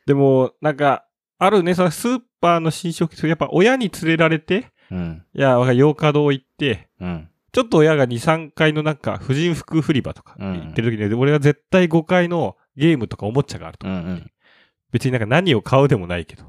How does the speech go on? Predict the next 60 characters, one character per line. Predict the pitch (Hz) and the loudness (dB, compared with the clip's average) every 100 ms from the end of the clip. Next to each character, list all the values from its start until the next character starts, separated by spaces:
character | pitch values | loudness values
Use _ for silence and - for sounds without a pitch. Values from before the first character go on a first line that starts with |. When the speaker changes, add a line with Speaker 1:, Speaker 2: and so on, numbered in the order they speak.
| _ _ _ _ _ - | _ _ _ _ _ -10
Speaker 1:
な | 113 | -10
ん | |
か | - | -8
見 | 98 - | -8 -8
た | - | -10
り | - | -12
さ、 | - - _ _ _ _ _ _ | -20 -20 _ _ _ _ _ _
し | - - | -20 -6
て、 | 95 98 - _ _ _ - | -4 -4 -6 _ _ _ -8
で、 | 131 | -2
ど | 156 | -2
っ | |
か | 160 | 2
で | 127 | 4
親 | 131 | 4
に | 127 | 2
回 | - 123 123 | 0 0 0
収 | - 139 127 | 0 0 2
さ | 147 | 2
れ | 156 | 2
て | 180 | 0
多 | 147 | 0
分 | 107 | -2
地 | - | -2
下 | 120 | -2
に | 87 | -2
行 | - | -8
く | 85 | -14
ん | |
だ | 80 | -12
よ | 92 | -12
ね。 | 147 - | -12 -4
Speaker 2:
う | 107 | -4
ん。 | 92 82 - - - | -2 -6 -12 -14 -12
Speaker 1:
食 | 92 - 82 | -12 -12 -14
品 | 90 | -10
売 | 87 | -10
り | 85 | -10
場 | - | -16
に。 | - - - - _ | -20 -20 -20 -20 _
Speaker 2:
そ | - 95 | -10 -10
う | 85 | -8
ね。 | 123 - _ _ _ - | -8 -10 _ _ _ 0
Speaker 1:
で | 170 | 2
も | |
俺 | 220 | 4
の | 294 | 2
新 | - 294 | -2 -2
象 | 262 285 | 0 0
風 | 277 262 | 0 0
景 | 139 | 0
は | 120 | 0
試 | - | -2
食 | 139 202 - 190 | -2 -2 0 0
じ | 175 | 2
ゃ | 147 | 2
な | 139 | 0
い | 98 | -4
の | |
よ。 | 78 | -10